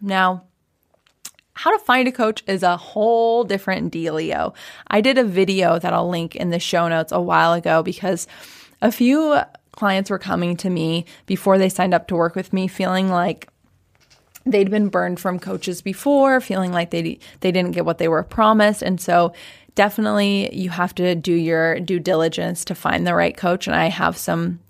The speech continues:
tips on that. My advice, um, though, I'll share the video and you guys can learn a little bit more there. But my advice to you would be to find a coach you like. I know it sounds so obvious, but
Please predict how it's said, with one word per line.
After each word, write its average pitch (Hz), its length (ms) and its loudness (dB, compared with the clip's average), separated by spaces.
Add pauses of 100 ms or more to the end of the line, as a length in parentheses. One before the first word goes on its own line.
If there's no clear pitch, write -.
tips - 460 -4 (100)
on 180 280 -2
that. 185 460 0
My 208 200 2
advice, 208 540 2 (420)
um, 175 460 2
though, 170 580 2 (300)
I'll 196 260 2
share 220 260 0
the 185 80 -2
video 175 360 -2
and 175 80 -4
you 170 80 -6
guys - 260 -6
can 170 240 -8 (320)
learn 175 380 -4
a 165 80 -2
little 160 140 -2
bit - 120 -2
more 165 180 -2
there. 190 220 0
But 180 220 0
my 226 140 4
advice 202 440 2
to 208 60 -2
you 196 280 4
would 180 220 -2
be 175 200 0
to 170 600 0 (220)
find 196 200 2
a 226 60 0
coach 262 240 -2
you 302 120 2
like. 190 360 2
I 175 80 -2
know 170 140 -2
it 175 100 -8
sounds 185 220 -6
so 180 240 0
obvious, 170 520 -2
but - 320 -4